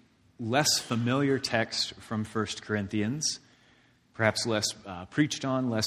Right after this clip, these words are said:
used, um, less familiar in general.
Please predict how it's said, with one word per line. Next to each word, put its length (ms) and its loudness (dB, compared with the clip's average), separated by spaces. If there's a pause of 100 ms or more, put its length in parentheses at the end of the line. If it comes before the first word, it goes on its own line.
used, 760 0
um, 280 -6
less 280 -2
familiar 520 -2
in 120 0
general. 440 -2